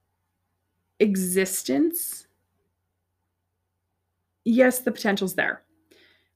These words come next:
Um, it's very, very high potential. All it takes is for you to look at, around at other countries in this world to recognize that a lot of places are already there.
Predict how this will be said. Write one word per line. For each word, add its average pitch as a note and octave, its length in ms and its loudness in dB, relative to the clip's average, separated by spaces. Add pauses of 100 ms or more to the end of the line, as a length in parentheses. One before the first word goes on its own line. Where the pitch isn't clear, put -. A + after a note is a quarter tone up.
(140)
Um, G3 440 -2
it's - 140 -10
very, G#3 420 6
very F#3+ 240 4
high G3 220 0
potential. - 600 -8 (600)
All G#3+ 180 6
it A3+ 140 4
takes - 360 -2
is F#3+ 440 -4
for G#3+ 80 0
you G3+ 80 2
to G3 80 0
look F#3+ 240 -2
at, G3 240 2
around G3 360 0
at G3 100 -2
other G3 180 -2
countries G3 400 -6
in F#3+ 80 -2
this F#3 200 -6
world G3 220 -4
to - 100 -12
recognize F#3 500 -2
that F#3+ 120 0
a F3+ 60 2
lot F#3 180 0
of F#3 60 -4
places F#3 360 -4
are G3 40 0
already F3+ 240 -4
there. F#3 420 -2